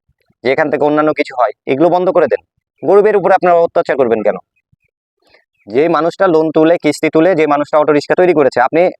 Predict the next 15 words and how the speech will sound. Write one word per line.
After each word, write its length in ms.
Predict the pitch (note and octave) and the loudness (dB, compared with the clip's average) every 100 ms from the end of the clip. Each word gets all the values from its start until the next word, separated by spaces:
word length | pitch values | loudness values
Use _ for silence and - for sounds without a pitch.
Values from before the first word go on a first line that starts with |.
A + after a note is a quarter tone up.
| _ _ D3+ | _ _ 0
এই 60 | |
অটো 160 | D#3 E3 | 2 2
রিক্সার 240 | E3 F3+ D#3+ | 0 0 -2
পারমিশন 300 | E3+ E3+ F#3+ | -2 -2 -2
আপনি 120 | F#3+ G3 | 0 0
দিয়েছেন, 260 | D#3 - F2+ - _ _ _ _ _ _ _ | 0 -2 -8 -8 _ _ _ _ _ _ _
এই 120 | B2 D#3 | -2 0
অটো 200 | D#3+ F3 | 0 0
রিক্সার 340 | F3 - F#3 D#3 | 0 0 -2 -2
পারমিশন 420 | E3 F3+ F#3+ G3 F3+ | -2 -2 -2 -2 -2
আপনারা, 220 | D3+ E3+ F3 | 0 0 0
প্রশাসন, 360 | E3+ E3+ F3+ F3 | 0 0 0 -2
আপনারা, 200 | D3+ D#3+ D#3+ | 0 0 0
সরকার, 200 | D3+ D#3+ D#3 | -2 0 -2
আপনারা 200 | E3 | 0